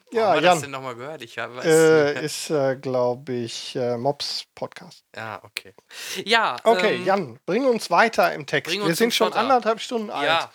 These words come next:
Speaker 1: ich
Speaker 2: und
Speaker 1: würd
Speaker 2: haben noch
Speaker 1: sagen,
Speaker 2: nichts geschafft.
Speaker 1: wir kommen jetzt zu unserem Hauptevent, nämlich, äh,
Speaker 2: Hauptevent, ist schön.
Speaker 1: yeah,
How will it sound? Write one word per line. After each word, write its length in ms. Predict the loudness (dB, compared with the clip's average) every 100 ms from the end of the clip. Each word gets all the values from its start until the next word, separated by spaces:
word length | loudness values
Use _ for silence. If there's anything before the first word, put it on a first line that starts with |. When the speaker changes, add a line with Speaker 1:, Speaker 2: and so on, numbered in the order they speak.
| -20 -20 -6
Speaker 1:
ich 60 |
Speaker 2:
und 60 | 2
Speaker 1:
würd 80 | 4
Speaker 2:
haben 100 | 6
noch 80 | 6
Speaker 1:
sagen, 120 | 6
Speaker 2:
nichts 240 | 4 0
geschafft. 440 | -6 0 2 0 -4
Speaker 1:
wir 80 | -6
kommen 240 | -6 -6
jetzt 220 | -6 -6
zu 100 | -6
unserem 480 | -6 -8 -8 -8 -8
Hauptevent, 680 | -6 -6 -10 -8 -8 -10 -14
nämlich, 420 | -12 -10 -10 -12 -12 -8
äh, 140 | 2
Speaker 2:
Hauptevent, 600 | 2 2 0 0 0 0
ist 140 | -8 -4
schön. 140 | -2
Speaker 1:
yeah, 260 | 0 2